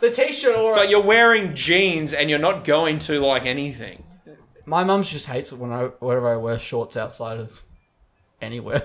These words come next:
Speaker 2: Why?
Speaker 1: I don't know. I
Speaker 2: Shorts are great.
Speaker 1: I really don't know.
Speaker 2: And the thing is, I, I heard an American man say this. It's like,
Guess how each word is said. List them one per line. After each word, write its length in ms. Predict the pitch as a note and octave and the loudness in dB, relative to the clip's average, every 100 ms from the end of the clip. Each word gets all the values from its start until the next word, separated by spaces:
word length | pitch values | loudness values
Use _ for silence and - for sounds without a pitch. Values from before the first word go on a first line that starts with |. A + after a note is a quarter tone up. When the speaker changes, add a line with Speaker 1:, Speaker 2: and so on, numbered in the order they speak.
| - | -4
Speaker 2:
Why? 420 | D3+ A3+ F4 - - - _ _ _ - | 0 2 2 -2 -10 -20 _ _ _ -8
Speaker 1:
I 120 | D5+ B4+ | -6 -6
don't 220 | C4+ - | -8 -10
know. 500 | F3 A3+ C4 C4+ C4 | -10 -8 -4 -4 -4
I 200 | D4 D4+ - - _ - - - | -6 -6 -8 -12 _ -20 -20 -12
Speaker 2:
Shorts 320 | - D4+ - | -2 0 2
are 40 | E4 | -2
great. 400 | - C4+ C#4 - - - _ - - _ - | 0 4 4 2 -6 -20 _ -20 -20 _ -20
Speaker 1:
I 120 | - F4+ | -14 -10
really 340 | E3+ F#3 G#3+ | -4 -2 -2
don't 200 | A3+ A#3+ | -4 -6
know. 200 | G3+ C#3 A#2+ - | -8 -8 -10 -8
Speaker 2:
And 100 | F3+ | -2
the 40 | |
thing 120 | C4 B3+ | 2 4
is, 260 | A#3 G3 | 4 4
I, 140 | G#3 G#3 - | 2 0 0
I 140 | G3+ G#3 | 2 4
heard 220 | A3 A#3 | 4 2
an 60 | G3+ | 2
American 460 | E3 D#3+ E3 E3 | 0 2 2 0
man 200 | D#3 D#3 | -2 -2
say 260 | D3+ D3 D3+ | 0 2 2
this. 240 | F#3+ A3 | 0 -4
It's 160 | C#3+ - | -6 -2
like, 340 | C#3+ C#3 - | 2 2 0